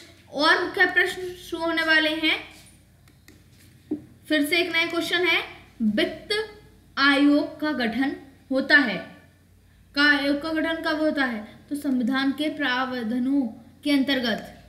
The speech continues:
किसके अंतर्गत होता है? संविधान के प्रावधानों के अंतर्गत होता है। दूसरा क्वेश्चन है, भारतीय संविधान में नीति निर्देशक तत्व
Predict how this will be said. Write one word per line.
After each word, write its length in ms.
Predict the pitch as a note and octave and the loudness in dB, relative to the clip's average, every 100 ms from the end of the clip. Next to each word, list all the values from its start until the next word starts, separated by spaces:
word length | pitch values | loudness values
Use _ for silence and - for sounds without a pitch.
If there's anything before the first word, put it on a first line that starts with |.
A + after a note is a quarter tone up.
| - | -12
किसके 300 | B3 - D4 | -12 -4 2
अंतर्गत 460 | D4 D4+ D4 D4+ | 2 2 0 0
होता 220 | D#4 D#4 D4+ | -2 2 2
है? 340 | D4 G4 G#4 | 2 0 -4
संविधान 460 | D#4+ D4 C#4+ C#4 C#4+ | 0 4 4 4 2
के 200 | F4 G#4 - - - - | 0 -6 -8 -20 -12 -2
प्रावधानों 580 | C#4 C#4 A#3 C4+ C4 | 2 4 4 4 2
के 100 | C4+ | 2
अंतर्गत 440 | C4+ B3 B3 A3+ A3 | 4 4 2 0 -2
होता 180 | A3+ G#3+ | -4 -4
है। 300 | F#3+ F#3 G3 | -6 -8 -10
दूसरा 340 | A3 A3+ C4 C4+ | -6 -6 -4 -4
क्वेश्चन 400 | C4+ - C#4+ C4+ | -2 -2 0 0
है, 340 | E4 - - - - - - | 0 -4 -18 -20 -20 -20 -4
भारतीय 600 | A3 C4 C4+ C#4+ D4 F4+ | -2 2 4 4 2 0
संविधान 760 | F4+ D#4 C#4 A3 C#4+ C#4+ E4 F#4 | 0 4 4 4 4 4 2 -2
में 380 | D#4 D4 E4 E4+ | 0 2 2 0
नीति 420 | C#4 D4 D4+ F4+ | 0 0 0 0
निर्देशक 400 | F4 A3+ C#4+ C#4+ | 0 2 2 2
तत्व 340 | E4 C#4 A#3+ | -2 -4 -4